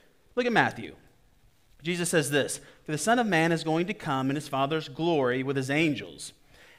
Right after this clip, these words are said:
and then he will reward each person according to what they have done." So as a Christian, as a follower of Jesus, we do have an absolute responsibility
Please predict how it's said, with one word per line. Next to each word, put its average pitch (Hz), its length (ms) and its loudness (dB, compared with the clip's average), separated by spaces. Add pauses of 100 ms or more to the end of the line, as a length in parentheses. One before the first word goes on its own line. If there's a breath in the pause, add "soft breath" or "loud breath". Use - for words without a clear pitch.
(120)
and 151 240 0
then 240 180 4
he 226 180 -2
will 214 180 2
reward 180 540 2
each 170 200 -6
person 202 460 0
according 190 560 0
to 156 80 -6
what 143 220 0
they 160 100 2
have 196 160 0
done." 240 460 6 (1080 soft breath)
So 208 160 0
as 226 240 10
a 214 60 2
Christian, 208 720 2
as 139 160 2
a 143 40 -2
follower 254 560 6
of 156 120 0
Jesus, 139 520 -2
we 233 360 0
do 220 340 -4
have 151 460 4
an 131 180 -4
absolute 214 760 0 (180 loud breath)
responsibility 151 1300 0